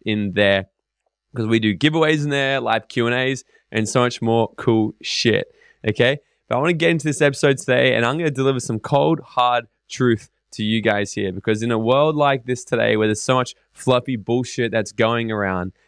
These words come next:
there's so much, like, and I'm all about the positivity, I'm all about spreading positive messages and shit, but there's so much things that I believe to be kind of misleading out there,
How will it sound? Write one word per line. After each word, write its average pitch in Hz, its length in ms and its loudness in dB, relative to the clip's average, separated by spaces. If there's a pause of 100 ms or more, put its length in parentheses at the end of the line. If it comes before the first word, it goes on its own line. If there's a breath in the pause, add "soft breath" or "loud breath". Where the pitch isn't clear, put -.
(120)
there's 107 160 0
so 139 100 4
much, 131 200 -2 (140)
like, 113 200 2
and 123 120 0
I'm 196 160 0
all 185 140 2
about 147 320 0
the 120 60 -10
positivity, 117 680 -2
I'm 147 180 -2
all 147 140 -4
about 135 240 -2
spreading 120 300 -2
positive 120 360 -4
messages 110 400 -10
and 95 120 -18
shit, 98 260 0 (460 soft breath)
but 110 200 2
there's 117 240 2
so 147 200 0
much 180 320 -2 (580)
things 151 420 2
that 123 160 0
I 143 160 2
believe 131 300 2
to - 80 -8
be 113 80 0
kind 131 200 0
of 110 60 -2
misleading 113 720 0
out 95 180 -2
there, 90 300 -4